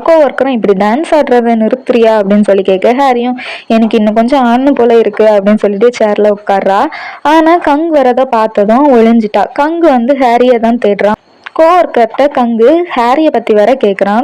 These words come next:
கோவொர்க்கரும் அவன் இன்னும் வரலன்னு சொல்லிட்டு போய் சொல்றா. "எப்போ வருவான்னு?" கேட்க, "எட்டு மணிக்கு" அப்படின்னு கோவொர்க்கர் போய் சொல்றா. கங்கும் போறான். கங் போனதும் கோவொர்க்கர், "எனக்கு சத்தியமா புரியல, நீ தான் அவனை கிஸ் பண்ணிட்டல்ல, அப்புறம் ஏன் ஒளியிற?" அப்படின்னு சொல்லிட்டு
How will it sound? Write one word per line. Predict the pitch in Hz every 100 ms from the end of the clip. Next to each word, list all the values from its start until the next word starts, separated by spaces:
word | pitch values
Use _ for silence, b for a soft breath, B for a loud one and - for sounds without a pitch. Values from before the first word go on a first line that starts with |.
| 311
கோவொர்க்கரும் | 339 302 285 240 277
அவன் | 226 214
இன்னும் | 202 233 277
வரலன்னு | 214 220 233 240
சொல்லிட்டு | 214 202 208
போய் | 214 208 233
சொல்றா. | 202 190 196 247 B B B -
"எப்போ | 311 359 330 277
வருவான்னு?" | 254 247
கேட்க, | 233 208 262
"எட்டு | 294 285 294
மணிக்கு" | 254 220 214
அப்படின்னு | 220 202 202 208 214 -
கோவொர்க்கர் | 208 208 196 202 202
போய் | 202 220 -
சொல்றா. | 196 190 233 285
கங்கும் | 330 330 277 294
போறான். | 247 226 196 B B B - 320
கங் | 349 349
போனதும் | 330 320 269 277 285
கோவொர்க்கர், | 269 247 208 247 240
"எனக்கு | 214 202 208
சத்தியமா | 202 - 240 269
புரியல, | 262 208 208 202 202 B B B
நீ | 247 294 320
தான் | 330 359
அவனை | 269 247 240
கிஸ் | 240 -
பண்ணிட்டல்ல, | 247 220 202 202 196 202 B B -
அப்புறம் | 214 - 262
ஏன் | 254 269 330
ஒளியிற?" | 262 247 269 269 214
அப்படின்னு | 220 202 190 214
சொல்லிட்டு | - 202 208